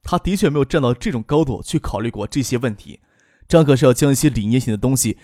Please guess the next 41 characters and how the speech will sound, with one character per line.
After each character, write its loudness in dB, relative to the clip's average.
渗 -2
透 2
到 4
锦 -6
湖 -12
的 0
企 -8
业 -6
文 -4
化 0
里 -8
去。 -14
“我 2
对 2
是 -6
不 -6
是 -6
第 -8
一 -6
高 0
楼 0
没 -4
有 -2
任 -2
何 -4
想 -10
法， -14
能 0
否 0
成 -4
为 0
湖 -4
东 -2
地 -4
区 -2
乃 -6
至 -6
建 -2
业、 -6
东 -4
海， -6